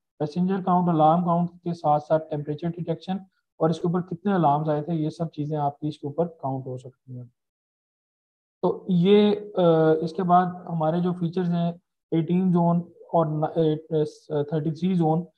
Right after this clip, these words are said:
तो ये सारे features आपके सामने कुछ हैं। अच्छा, इसके अंदर जो हम लोगों ने कुछ एक separate चीज़ दी है जो बाकियों के पास नहीं है, वो एक ये है कि अगर आपको for example प्री वर्किंग कर रहे हैं, प्री वर्किंग के अंदर आप एक चीज़ डाल दें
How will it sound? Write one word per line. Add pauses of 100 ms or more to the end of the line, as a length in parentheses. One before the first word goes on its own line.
(340)
तो
ये
सारे
features
आपके
सामने
कुछ
हैं। (360)
अच्छा,
इसके
अंदर
जो
हम
लोगों
ने (160)
कुछ
एक
separate
चीज़
दी
है
जो
बाकियों
के
पास
नहीं
है, (460)
वो
एक
ये
है
कि
अगर
आपको
for
example
प्री
वर्किंग
कर
रहे
हैं,
प्री
वर्किंग
के
अंदर
आप
एक
चीज़
डाल
दें